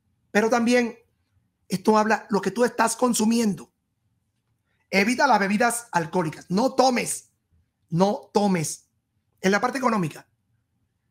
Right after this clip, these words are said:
te va a llegar un ingreso que tenías tiempo esperando.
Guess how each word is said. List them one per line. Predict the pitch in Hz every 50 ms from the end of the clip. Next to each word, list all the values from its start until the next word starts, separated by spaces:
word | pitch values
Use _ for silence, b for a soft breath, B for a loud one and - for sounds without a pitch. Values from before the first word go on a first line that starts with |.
| _ _ _ _ _
te | - 214
va | 233
a | 269
llegar | 302 302 294 302 302
un | 285 277
ingreso | 269 247 226 226 254 254 254 247 254 - 180 151 147 - _ _ _ _ _ _ _ _ _ _ _ _ _
que | - 208 196
tenías | - 208 196 220 240 254 202 - - -
tiempo | 254 254 247 226 185 233
esperando. | 185 - - - 180 175 180 185 196 185 175 160 147 135 - _